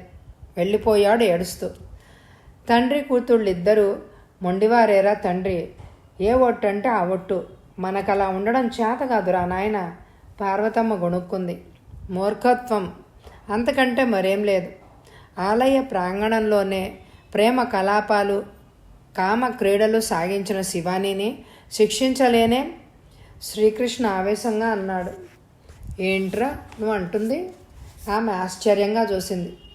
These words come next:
అవునమ్మా, ఆ దగాకోడు సుందరమూర్తితో కులికింది.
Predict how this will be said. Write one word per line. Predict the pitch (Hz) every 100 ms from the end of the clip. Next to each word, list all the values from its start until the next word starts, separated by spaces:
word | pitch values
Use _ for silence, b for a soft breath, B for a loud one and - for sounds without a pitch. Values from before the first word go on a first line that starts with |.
| 180
అవునమ్మా, | 190 214 202 185 180 226 - B _
ఆ | 190 202
దగాకోడు | 185 180 214 226 254
సుందరమూర్తితో | 233 214 196 226 226 214 214 208 226
కులికింది. | 220 185 180 190 175 180